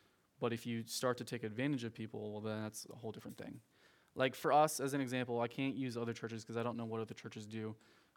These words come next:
We sell things. When we sell things, we sell 'em at a tiny bit of profit, still as cheap as you can find it elsewhere. But do you know what we do with the profit?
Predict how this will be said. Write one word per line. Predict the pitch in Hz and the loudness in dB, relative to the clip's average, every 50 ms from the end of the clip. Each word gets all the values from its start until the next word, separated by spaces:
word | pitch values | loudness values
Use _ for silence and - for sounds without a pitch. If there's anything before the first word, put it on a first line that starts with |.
| - | -4
We | 123 131 | 0 0
sell | 135 - 147 139 135 | 2 4 4 4 4
things. | 127 - 139 131 127 123 117 - | 4 2 0 0 0 0 -2 -2
When | 127 120 | -2 -2
we | 120 | -2
sell | 117 - - 160 160 | 2 6 8 8 8
things, | 156 - 156 156 151 156 156 - - - _ _ _ _ _ _ _ - | 8 6 2 2 2 2 0 -2 -4 -8 _ _ _ _ _ _ _ -4
we | 131 | -2
sell | 123 - 147 143 139 | 2 4 4 4 6
'em | 135 127 | 6 4
at | 123 117 | 4 2
a | 117 | 0
tiny | 110 - - - 151 156 156 151 | -2 -2 0 2 2 4 4 4
bit | 139 147 139 | 4 4 4
of | 135 - | 2 4
profit, | 143 131 131 123 - 127 117 - - | 4 4 4 4 2 0 0 0 -2
still | - - - 160 160 156 160 - - - | -2 2 4 4 4 4 2 -4 -10 0
as | - 127 147 156 147 - | 4 6 6 6 6 4
cheap | - - 165 147 147 | 0 0 0 0 0
as | 135 123 | -2 -2
you | 123 | -2
can | 120 127 | -4 -2
find | 113 123 127 127 123 | 0 2 2 4 4
it | 123 - | 4 4
elsewhere. | 123 127 123 - 127 120 120 117 113 - - - - - _ _ | 4 2 2 2 2 2 2 2 0 -4 -10 -20 -20 -20 _ _
But | - - 131 127 120 | 0 4 4 4 4
do | 123 131 | 4 4
you | |
know | 139 143 143 | 4 4 4
what | 135 135 | 4 2
we | 131 | 2
do | 127 | 2
with | 139 131 | 2 0
the | - | 2
profit? | - 147 143 139 - 160 156 - | 4 4 4 6 6 4 4 2